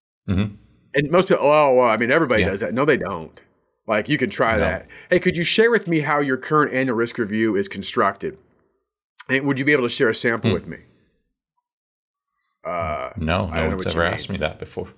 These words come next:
Speaker 1: Yeah.
Speaker 2: Right? I mean, so right there,
Speaker 1: Yeah.
Speaker 2: and of course, I mean, we could, in, in, you know, I'm not, for this podcast, I want you to go a little bit deeper, right? And then you can
Speaker 1: Mm-hmm.
Speaker 2: share a story. You know, one of the things that we see is this. In fact, here,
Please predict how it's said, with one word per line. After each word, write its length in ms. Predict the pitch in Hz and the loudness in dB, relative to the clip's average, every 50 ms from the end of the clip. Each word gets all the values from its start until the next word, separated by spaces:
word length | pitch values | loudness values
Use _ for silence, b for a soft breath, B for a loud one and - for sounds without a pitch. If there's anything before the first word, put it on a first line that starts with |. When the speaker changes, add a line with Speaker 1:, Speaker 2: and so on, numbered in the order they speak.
| _ _ _ _ | _ _ _ _
Speaker 1:
Yeah. 220 | - 110 120 113 101 - _ _ _ | -14 -12 -12 -12 -14 -16 _ _ _
Speaker 2:
Right? 320 | 113 107 98 113 131 131 120 | -4 0 2 2 2 0 0
I 60 | 131 | -2
mean, 240 | 143 147 147 127 B B B B B | 0 0 0 -2 B B B B B
so 160 | - - 151 | 0 2 2
right 260 | 139 143 156 175 180 - | 4 4 4 2 2 2
there, 120 | 170 175 | 2 2
Speaker 1:
Yeah. 20 | 151 | 4
Speaker 2:
and 80 | 143 165 | 2 0
of 40 | 160 | 2
course, 260 | - 170 160 147 - - | 4 4 4 2 0 -12
I 120 | - - - | -18 -6 -2
mean, 100 | 151 151 | 2 2
we 100 | 170 185 | 4 4
could, 160 | 175 160 - | 2 0 -2
in, 160 | - 151 143 143 | -2 -4 -4 -2
in, 200 | - 160 156 - | -2 -2 -2 0
you 40 | 147 | -2
know, 80 | 104 | -2
I'm 80 | 90 120 | -2 0
not, 260 | 139 131 120 107 - - | 0 0 0 0 -6 -8
for 80 | - | -6
this 100 | 120 120 | -8 -6
podcast, 520 | - - 151 147 151 147 - 139 117 110 131 | 0 2 4 4 4 2 2 0 0 0 -2
I 40 | |
want 100 | 120 123 | -2 -2
you 60 | 139 143 | -2 0
to 60 | 127 | 2
go 140 | 135 123 117 | 2 2 4
a 60 | 113 | 4
little 160 | 117 120 135 | 2 2 2
bit 160 | 170 170 143 | 2 0 2
deeper, 400 | - 190 185 170 156 - 107 98 | 4 4 4 4 2 0 -2 0
right? 380 | 98 104 101 110 123 143 147 B B B B B B | 2 2 4 4 4 2 0 B B B B B B
And 120 | B 131 143 | B 0 0
then 80 | 165 | 2
you 60 | 190 202 | 2 2
can 100 | 240 - | 2 2
Speaker 1:
Mm-hmm. 60 | - | 4
Speaker 2:
share 200 | - 226 226 226 | 4 4 4 4
a 60 | 214 | 2
story. 580 | 220 - - 208 214 226 175 110 82 71 67 - b b b b b b b b | 0 2 4 4 6 6 4 4 2 -2 -8 -14 b b b b b b b b
You 60 | - 127 | -2 2
know, 120 | 131 131 | 2 4
one 140 | 135 160 175 | 6 4 4
of 60 | 170 | 4
the 20 | |
things 200 | 175 185 165 147 | 4 2 2 4
that 100 | 147 147 | 2 2
we 120 | 131 143 135 | 2 2 0
see 240 | - - 143 143 131 | 0 2 2 4 4
is 160 | 120 107 104 | 4 2 2
this. 240 | 123 123 107 104 - | 0 0 0 0 -4
In 80 | 127 | -2
fact, 340 | - 156 143 139 135 - - | 0 0 0 0 -2 -4 -14
here, 400 | - - 185 220 233 208 - | -2 0 2 4 4 2 2